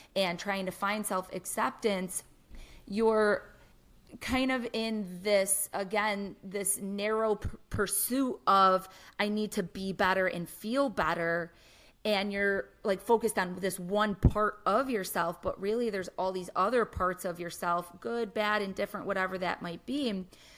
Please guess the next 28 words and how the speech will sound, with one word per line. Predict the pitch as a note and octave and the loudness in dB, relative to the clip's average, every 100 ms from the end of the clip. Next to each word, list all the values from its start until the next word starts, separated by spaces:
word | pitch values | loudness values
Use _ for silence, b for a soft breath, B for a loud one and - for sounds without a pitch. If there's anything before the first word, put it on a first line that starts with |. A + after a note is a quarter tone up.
| B | B
But | - | 0
we | A3 G#3+ | 0 -2
have | - A#3 C#4 C#4+ A3 | -4 4 6 6 4
many | G3 F#3+ F#3 | -2 -4 -6
parts | - G3 F#3+ - | -2 -2 -2 -8
to | G3+ | -2
our | F3+ F3 | 0 0
minds, | F3 F#3 F#3 F3+ F3+ - - B B B | 0 0 0 -2 -6 -8 -14 B B B
to | - G#3+ | -6 0
our | F3 | 0
bodies, | E3 G#3+ C4+ A#3+ G#3 F3+ - - _ _ _ _ _ _ _ - | 2 6 6 6 0 -2 -6 -12 _ _ _ _ _ _ _ -6
and | G#3 G3 G3 B B | 0 0 -2 B B
having | - G#3+ A#3 C4 | 2 4 6 4
that | A#3 G3+ | 2 2
understanding | G#3 G#3 F#3+ - - G#3 A3+ G3+ G3 | 2 0 -2 -4 -4 -2 0 0 -2
can | - F#3+ F#3 | -4 -4 -2
make | G3 G#3 | -4 -2
it | G#3+ - | -4 -4
feel | - G#3+ G#3+ G#3+ G3 | -14 -2 0 2 2
a | F#3+ | 0
little | F#3+ G3 | 0 0
less | G3 F3 - | 2 0 0
overwhelming | F#3+ F3 E3+ D#3+ D3+ F3+ G3+ G#3 | -2 -2 -2 0 -2 -2 -2 -2
when | F#3 F3+ | -2 -4
you're | E3 | -6
trying | - E3+ F3 | -4 -4 -2
to | E3+ | -6
tackle | - D#3 C#3 F3+ F#3 F#3+ | -4 -2 0 0 0 0